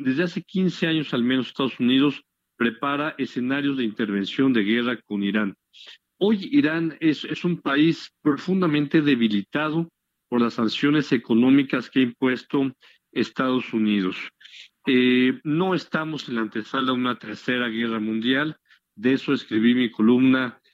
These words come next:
el pasado lunes. Irán no tiene interés en lanzar una guerra contundente contra Estados Unidos.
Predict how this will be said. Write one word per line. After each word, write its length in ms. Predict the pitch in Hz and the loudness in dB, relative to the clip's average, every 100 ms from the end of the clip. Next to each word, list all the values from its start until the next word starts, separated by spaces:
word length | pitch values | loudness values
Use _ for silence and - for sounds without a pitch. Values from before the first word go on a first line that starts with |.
| _ - | _ -4
el 160 | 113 107 | -4 -4
pasado 480 | 107 - 127 123 | -8 -6 -4 -2
lunes. 580 | 123 135 147 160 160 - _ - - - _ | 0 2 4 2 0 -6 _ -20 -20 -20 _
Irán 460 | 143 139 156 165 160 | 2 4 2 -4 -6
no 380 | 143 139 170 165 | -4 -2 -2 -4
tiene 400 | - 156 180 170 | -4 0 2 2
interés 580 | 139 123 120 139 127 - | 0 0 0 0 -4 -10
en 240 | 120 113 | -10 -6
lanzar 400 | 107 107 - 135 | -4 -4 -4 -2
una 180 | 131 123 | 0 0
guerra 460 | 107 123 123 127 120 | 0 0 0 -4 -4
contundente 680 | 113 101 - 101 120 117 113 | -8 -8 -6 -2 -2 -2 -4
contra 300 | 104 98 95 | -6 -4 -4
Estados 460 | - 117 117 - | -4 -2 -2 -2
Unidos. 480 | 113 127 139 160 - | 0 2 2 -2 -6